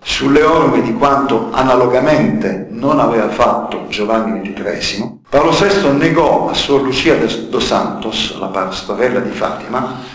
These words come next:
il colloquio che questa aveva chiesto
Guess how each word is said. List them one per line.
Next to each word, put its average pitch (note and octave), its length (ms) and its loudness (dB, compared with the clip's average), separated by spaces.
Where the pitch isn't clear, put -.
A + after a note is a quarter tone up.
il C#3 200 -2
colloquio D#3 800 2
che A2+ 160 -4
questa C3 800 0
aveva A#2 320 0
chiesto G#2+ 800 -2